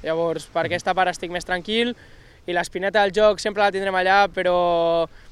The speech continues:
Speaker 1: no pica tant després de tot el que he aconseguit realment, si miro enrere.
Speaker 2: Una vegada vas anunciar la teva retirada, eh, suposo que vas rebre molts missatges, eh, de familiars, amics, eh, companys, bueno,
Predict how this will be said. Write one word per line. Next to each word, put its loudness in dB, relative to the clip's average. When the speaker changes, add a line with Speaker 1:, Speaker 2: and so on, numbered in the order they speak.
Speaker 1:
no 4
pica 2
tant 4
després -2
de -2
tot -2
el 0
que -4
he 2
aconseguit -4
realment, -4
si -10
miro -8
enrere. -6
Speaker 2:
Una -6
vegada 0
vas -4
anunciar -4
la -4
teva 0
retirada, 0
eh, -6
suposo -10
que -12
vas -8
rebre -8
molts -12
missatges, -6
eh, -12
de -14
familiars, -8
amics, -12
eh, -16
companys, -8
bueno, -14